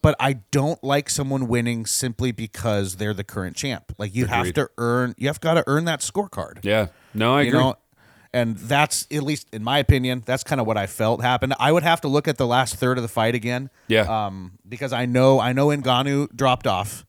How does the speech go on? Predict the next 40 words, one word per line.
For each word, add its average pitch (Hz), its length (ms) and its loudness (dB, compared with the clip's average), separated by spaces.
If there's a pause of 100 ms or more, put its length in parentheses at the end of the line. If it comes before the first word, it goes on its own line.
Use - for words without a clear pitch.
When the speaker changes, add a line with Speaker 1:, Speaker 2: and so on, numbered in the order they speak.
Speaker 2:
Yeah. 120 180 2 (220)
Speaker 1:
Um, 95 600 -2
uh, 92 280 -4
I 107 100 -4
know 101 140 0
he 113 100 -4
did. 90 320 -6
Uh, 87 140 -16
Speaker 2:
Yeah. 90 260 -2
Speaker 1:
but 98 180 -6
yeah, 175 300 4
yeah, 135 240 0
it 156 120 0
was, 180 280 0
it 185 120 2
was, 156 200 0
at - 680 -8
the 247 60 4
end 247 80 6
of 226 60 0
the 196 60 2
day, 208 100 6
it 190 40 6
was 160 120 0
interesting. 117 480 -4
And 131 120 2
Speaker 2:
It 127 40 8
Speaker 1:
it 123 40 6
Speaker 2:
was. 110 240 8
Speaker 1:
did - 80 -4
kinda 165 200 2
feel 156 180 2
like 151 160 2
a 123 60 -6
cash 131 300 2
grab, 117 440 2
but 127 140 4
I 123 140 2
am, 123 400 2
Speaker 2:
Mm. 113 60 -8